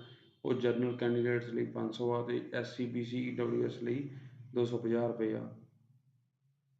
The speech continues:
ਸਿਲੈਕਸ਼ਨ ਪ੍ਰੋਸੀਜਰ ਇਹਦਾ ਤੁਸੀਂ ਜਿਵੇਂ ਹੀ ਇਹਨੂੰ ਭਰ ਦੋਗੇ, ਅ, ਪੋਸਟ ਨੂੰ, ਉਸ ਤੋਂ ਬਾਅਦ ਇਹਦੀ ਮੈਰਿਟ ਲਿਸਟ ਬਣਨੀ ਆ, ਉਸ ਤੋਂ ਬਾਅਦ ਡਾਕੂਮੈਂਟ ਵੈਰੀਫਾਈ ਹੋਣੇ ਤੇ ਇੰਟਰਵਿਊ ਹੋਣੀ ਆ। ਇਹਦਾ ਕੋਈ ਪੇਪਰ ਜਾਂ ਐਗਜ਼ਾਮ ਨਹੀਂ ਹੋਣਾ ਗਾ।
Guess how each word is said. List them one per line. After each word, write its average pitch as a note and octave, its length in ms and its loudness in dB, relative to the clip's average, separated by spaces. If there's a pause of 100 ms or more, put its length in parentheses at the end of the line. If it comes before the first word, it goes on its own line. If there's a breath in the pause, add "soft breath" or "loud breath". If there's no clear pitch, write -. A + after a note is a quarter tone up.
(840)
ਸਿਲੈਕਸ਼ਨ B2 540 -2
ਪ੍ਰੋਸੀਜਰ B2 540 0
ਇਹਦਾ B2+ 240 6
ਤੁਸੀਂ B2 240 0
ਜਿਵੇਂ A#2+ 380 2
ਹੀ B2+ 280 2
ਇਹਨੂੰ C3 240 2
ਭਰ C3+ 100 4
ਦੋਗੇ, A#2 640 0 (460 loud breath)
ਅ, - 20 0
ਪੋਸਟ A#2+ 380 0
ਨੂੰ, A#2+ 160 0
ਉਸ B2 180 -4
ਤੋਂ A#2 100 -6
ਬਾਅਦ A#2+ 160 0
ਇਹਦੀ B2+ 220 2
ਮੈਰਿਟ A#2 320 2
ਲਿਸਟ A#2+ 240 -2
ਬਣਨੀ A#2 340 2
ਆ, B2 140 -2
ਉਸ B2 140 -4
ਤੋਂ B2 120 -2
ਬਾਅਦ A#2 80 -4
ਡਾਕੂਮੈਂਟ A#2+ 400 2
ਵੈਰੀਫਾਈ A#2+ 320 4
ਹੋਣੇ A#2+ 300 2
ਤੇ - 120 -4
ਇੰਟਰਵਿਊ A#2+ 340 2
ਹੋਣੀ A#2+ 220 0
ਆ। B2+ 40 -2
ਇਹਦਾ C3 220 4
ਕੋਈ B2 160 0
ਪੇਪਰ A#2 380 -2
ਜਾਂ A#2+ 140 0
ਐਗਜ਼ਾਮ A2+ 440 -2
ਨਹੀਂ A#2 180 0
ਹੋਣਾ - 160 -8
ਗਾ। G2+ 220 -12